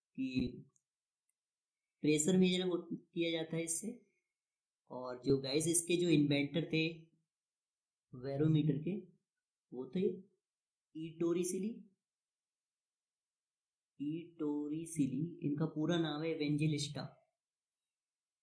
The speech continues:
इवेंजेलिस्टा। वो इवेंजेलिस्टा भी करके पूछ लेता है, ईटोरिसिली करके भी पूछ लेता है, ईटोरिसिली, सॉरी, पूरा नाम है इवेंजेलिस्टा टोरिसिली। और गाइस बैरोमीटर को प्रेशर मेजर करने के लिए मेजर कर, यूज़ करते हैं,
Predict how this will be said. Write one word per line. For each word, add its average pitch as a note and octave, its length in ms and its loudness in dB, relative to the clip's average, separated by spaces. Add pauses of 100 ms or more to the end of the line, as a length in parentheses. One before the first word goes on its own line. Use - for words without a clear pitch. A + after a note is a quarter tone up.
इवेंजेलिस्टा। D3 1000 0
वो E3 240 -2
इवेंजेलिस्टा E3+ 680 6
भी F#3+ 120 0
करके G3 320 -2
पूछ F#3 200 -2
लेता F3+ 220 -2
है, F3+ 200 -4
ईटोरिसिली D#3+ 600 2
करके D#3 300 -4
भी D#3+ 120 0
पूछ D3 300 -2
लेता C3+ 240 -2
है, C3+ 220 -12 (840)
ईटोरिसिली, C3+ 760 -8
सॉरी, - 420 -6 (1800)
पूरा D3 240 -2
नाम D3+ 260 -2
है D#3+ 120 2
इवेंजेलिस्टा C#3+ 680 0
टोरिसिली। C3 720 -2 (460)
और A#2 220 -12
गाइस B2 340 -4
बैरोमीटर D3 500 -2
को D3+ 120 -2
प्रेशर C#3+ 440 6
मेजर D#3 280 4
करने D3 220 0
के C#3+ 140 -4
लिए D3 120 0
मेजर C#3+ 240 -2
कर, C#3 440 -10
यूज़ C3+ 360 0
करते C3+ 240 0
हैं, D3 300 -6